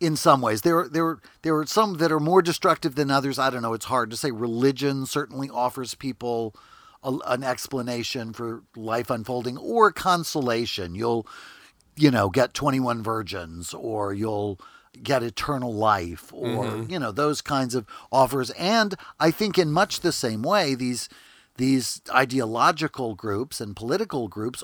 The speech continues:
Speaker 1: offer people that same kind of explanation for the baffling quality of the nat-, the true nature of life.
Speaker 2: Well, right. I, clearly the message that the Klan is sending out to people is that you don't have the life that you're entitled to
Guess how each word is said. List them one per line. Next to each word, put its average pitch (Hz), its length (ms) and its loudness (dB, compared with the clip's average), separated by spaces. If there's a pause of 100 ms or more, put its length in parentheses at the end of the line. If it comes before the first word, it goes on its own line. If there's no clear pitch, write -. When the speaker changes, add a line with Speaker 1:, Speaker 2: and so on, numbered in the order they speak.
Speaker 1:
offer 156 360 0
people 131 360 -8
that 117 260 -2
same 131 360 -4
kind 156 460 -4
of 123 140 -2
explanation 120 1000 -6 (460)
for 165 560 2 (1000)
the 151 160 6
baffling 180 800 2
quality 170 560 2
of 131 240 -2
the 139 100 0
nat-, 147 380 -2
the 143 100 -4
true 240 300 -4
nature 135 380 -4
of 113 120 -6
life. 135 800 -10 (100)
Speaker 2:
Well, 160 180 6
right. 156 300 10
I, 156 100 8
clearly 233 640 6
the 135 120 4
message 139 500 4
that 120 200 2
the 113 160 2
Klan 123 560 2
is 98 120 -4
sending 113 360 0
out 117 160 2
to 113 100 -12
people 110 280 0
is 104 80 -2
that 113 260 -4
you 190 180 4
don't 185 220 4
have 151 300 6
the 139 100 6
life 123 400 6
that 127 180 -6
you're 123 200 2
entitled 113 640 4
to 92 380 -2